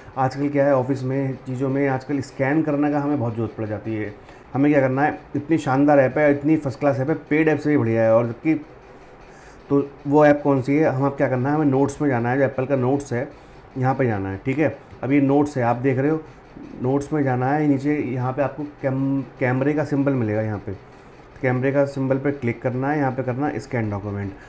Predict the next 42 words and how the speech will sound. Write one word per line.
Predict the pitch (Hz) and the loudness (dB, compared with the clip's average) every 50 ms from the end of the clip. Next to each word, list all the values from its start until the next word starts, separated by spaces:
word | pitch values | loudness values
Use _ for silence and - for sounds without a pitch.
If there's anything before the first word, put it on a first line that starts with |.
| - - - | -20 -8 -4
अब | 117 127 | -2 0
ये | 147 151 | 2 2
देखिए, | 139 131 117 143 156 151 | 2 0 0 0 0 2
ये | 143 139 135 | 2 2 2
मेरे | 139 135 131 | 0 0 0
पास | 135 139 139 139 | 2 2 2 2
ना | 147 156 139 | 0 -2 0
बुक | 123 131 120 - | 0 0 0 0
है, | 113 101 95 - - - - - - - - - - - | 0 -2 -2 -6 -12 -20 -20 -20 -20 -20 -20 -20 -20 -8
अब | - 113 | -6 -2
मैं | 123 127 131 | 0 0 0
इसको | 135 123 - 151 147 | 0 0 0 0 0
स्कैन | 147 - - 131 131 127 | 0 2 2 2 4 4
करता | 113 104 98 101 | 0 0 0 -2
हूँ, | 101 101 101 107 | -4 -4 -4 -4
ये, | 107 113 117 117 120 123 127 135 135 - - | -4 -2 -2 0 0 0 0 -2 -2 -2 -2
अब | - 117 120 | -2 0 0
ये | 127 120 | 0 0
देखिए | 110 113 101 117 123 127 | -2 -2 0 -2 -2 -2
पूरा | 123 131 135 135 | 0 2 2 4
पेज, | 131 139 143 143 143 - - - - - | 4 4 0 0 -2 -8 -14 -8 -6 -4
और | - | -4
सबसे | 139 135 - 170 | -4 -2 2 4
बड़ी | 165 165 160 | 4 4 4
खास | - 139 147 143 | 4 2 4 6
बात | 147 143 139 | 6 6 6
है | 180 | 6
अपने | - - - - 151 156 | 2 2 0 2 4 4
आप | 151 143 | 4 4
ले | 139 127 | 2 2
लेता | 113 110 107 | 2 2 2
है, | 113 | 2
जैसे | 110 120 120 127 | 2 0 0 2
ही | 151 151 | 2 2
फोकस | 127 143 143 151 143 147 | 2 2 0 0 -2 0
करेगा | - 135 131 131 151 175 180 - - - - - - | -2 -2 0 2 0 0 -2 -4 -14 -20 -20 -8 2
ये | 147 | 2
अपने | 143 139 143 147 151 | 2 4 6 4 4
आप | 147 147 | 4 4
स्कैन | 131 - - 147 139 127 | 0 -2 0 0 0 0
कर | 120 107 | -2 -2
देगा। | 95 98 98 95 92 | -4 -6 -8 -8 -10